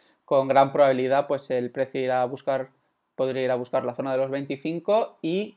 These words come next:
en el momento que llegue, llegase ese,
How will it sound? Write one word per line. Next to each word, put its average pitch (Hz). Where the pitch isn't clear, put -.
en 143
el 131
momento 127
que 131
llegue, 131
llegase 139
ese, 127